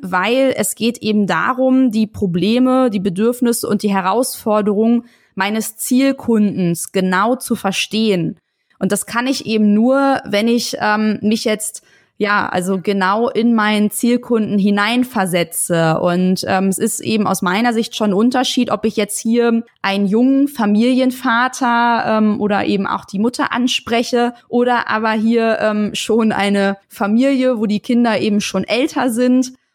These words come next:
und, ähm, eben kurz vor dem Auszug irgendwo stehen. Die Fragestellungen, mit denen sich dann, ähm, diese verschiedenen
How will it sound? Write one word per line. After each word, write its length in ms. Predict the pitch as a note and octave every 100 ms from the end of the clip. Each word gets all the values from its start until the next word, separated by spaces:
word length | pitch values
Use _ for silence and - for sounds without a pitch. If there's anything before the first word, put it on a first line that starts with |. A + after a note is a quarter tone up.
| _
und, 500 | - A3+ A3 A3+ G#3+ -
ähm, 440 | G#3+ A3 G#3+ G#3+
eben 300 | G#3+ A3 G#3
kurz 280 | - A3+ -
vor 160 | A3 G#3
dem 180 | G#3
Auszug 560 | - C#4 D#4+ - C4+ B3+
irgendwo 380 | B3 B3 A#3 A#3
stehen. 320 | - A#3 A#3
Die 80 | A3
Fragestellungen, 1120 | - A#3 B3+ C#4+ C#4 - G#3 G3+ F3+ F3 E3+
mit 180 | F#3+ F3
denen 240 | G#3+ A#3
sich 280 | G#3 A3 -
dann, 360 | G3+ G#3 G#3+ G#3
ähm, 280 | G3+ G3+ G3+
diese 220 | G#3 G3+
verschiedenen 800 | - G3+ - A#3+ A#3 A3 G#3+ G#3